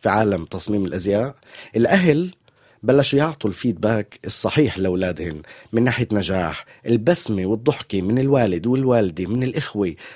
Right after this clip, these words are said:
والكلمات اللي فيها فخر، وبيعبروا عن قديش سعادتهن إنه صاروا يقدروا ينجحوا، بيعملوا، آه، تصوير، بيعملوا ستايل جديد، بلش يكون عندهن زبائن. لما بلشوا يشوفوا أولادهن بهذا المنطلق، وإحنا عم نحكي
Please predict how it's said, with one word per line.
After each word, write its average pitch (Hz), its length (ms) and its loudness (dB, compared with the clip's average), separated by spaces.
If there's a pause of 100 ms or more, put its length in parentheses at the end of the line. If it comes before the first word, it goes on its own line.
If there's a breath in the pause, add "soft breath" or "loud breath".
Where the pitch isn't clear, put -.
(100)
والكلمات 139 640 4
اللي 147 120 2
فيها 139 260 -2
فخر، 101 440 -4 (340 loud breath)
وبيعبروا 131 580 2
عن 143 520 2
قديش 123 320 2
سعادتهن 139 560 0
إنه 120 220 2
صاروا 127 260 2
يقدروا 160 320 2
ينجحوا، 147 460 0 (300 loud breath)
بيعملوا، 123 760 4
آه، 123 40 2
تصوير، 139 680 0
بيعملوا 120 760 0
ستايل 131 360 0
جديد، 131 540 0 (340 loud breath)
بلش 117 420 4
يكون 120 280 0
عندهن 120 280 2
زبائن. 123 520 2 (580 loud breath)
لما 123 220 6
بلشوا 165 400 2
يشوفوا 123 320 2
أولادهن 117 420 4
بهذا 101 520 0
المنطلق، 95 560 -2
وإحنا 107 200 -4
عم 95 140 -2
نحكي 95 480 -4